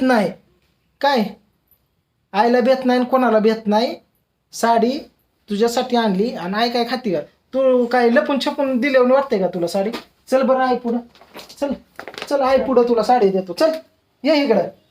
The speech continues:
ए, हिला, ह्या वाघाला आणि मा-, माझ्या वा-, ये, आई, हा, इथं.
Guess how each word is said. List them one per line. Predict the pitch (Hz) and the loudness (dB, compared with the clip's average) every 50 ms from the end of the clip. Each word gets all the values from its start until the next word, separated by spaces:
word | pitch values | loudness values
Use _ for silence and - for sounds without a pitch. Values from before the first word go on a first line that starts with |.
| _ _ | _ _
ए, | 247 | -4
हिला, | 262 285 - - - 320 285 269 277 269 | -4 -4 -2 -2 -2 -2 0 -2 -4 -4
ह्या | - - - - _ 220 277 294 | -6 -10 -18 -2 _ 2 4 6
वाघाला | 311 330 339 320 277 311 311 320 339 349 339 - - _ | 6 4 4 2 2 2 2 2 0 0 -2 -8 -12 _
आणि | - 226 254 269 | -2 0 2 4
मा-, | 269 277 285 302 294 294 285 | 4 4 4 4 4 4 2
माझ्या | 277 269 247 240 240 302 339 339 339 330 349 339 330 | 2 0 0 2 2 2 2 2 0 2 2 2 2
वा-, | 311 - - - - _ _ _ _ _ _ _ _ _ _ _ _ _ _ _ _ _ _ _ _ _ _ _ _ _ _ _ _ - | 2 -2 -4 -10 -18 _ _ _ _ _ _ _ _ _ _ _ _ _ _ _ _ _ _ _ _ _ _ _ _ _ _ _ _ -6
ये, | 190 196 196 196 - _ _ _ _ _ _ - | -6 -4 -4 -6 -12 _ _ _ _ _ _ -10
आई, | 165 160 | -8 -6
हा, | 151 175 | -6 -6
इथं. | 156 151 156 151 - | -6 -6 -6 -8 -10